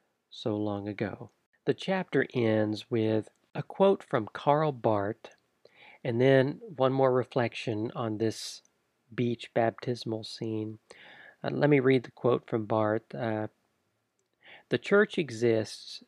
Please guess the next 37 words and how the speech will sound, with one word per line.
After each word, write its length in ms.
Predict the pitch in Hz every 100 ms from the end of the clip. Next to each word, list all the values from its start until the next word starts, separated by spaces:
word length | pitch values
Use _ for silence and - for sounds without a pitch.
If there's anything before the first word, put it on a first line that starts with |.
| -
to 140 | 127
set 320 | - - 139
up 220 | 143 139 -
in 160 | 139 135
the 80 |
world 500 | 139 107 107 104 107 -
a 80 |
new 340 | 107 113 180 226
sign 880 | - - 147 165 196 135 98 92 98 _ _ _ _ -
which 200 | 135 -
is 220 | 135 113 -
radically 600 | 120 143 214 226 180 175
dissimilar 840 | 147 175 - - 208 196 117 110
to 240 | 120 - 120
the 120 | 120
world's 720 | 107 123 156 131 117 110 - -
own 320 | 123 120 107
manner, 480 | 104 98 98 98 104 _ _ _ _ _ _ _ -
and 140 | 117
which 180 | 113 -
contradicts 840 | - 135 151 - 156 117 110 - 113
it 160 | 107 -
in 120 | 113
a 80 | 107
way 500 | 104 127 107 101 101 _ _ _ _ _ _
which 180 | - -
is 120 | 113 -
full 200 | 117 110
of 120 | 104 -
promise." 680 | 110 101 101 - - - _ _ _ _ _ _ _ _ _ _ _ _ -
And 100 | 104
here 200 | 127 143
are 20 |
Yancey's 600 | 110 117 123 113 117 101
words 320 | 120 110 110 -
to 100 | 117
conclude 640 | 110 101 - 117 110 104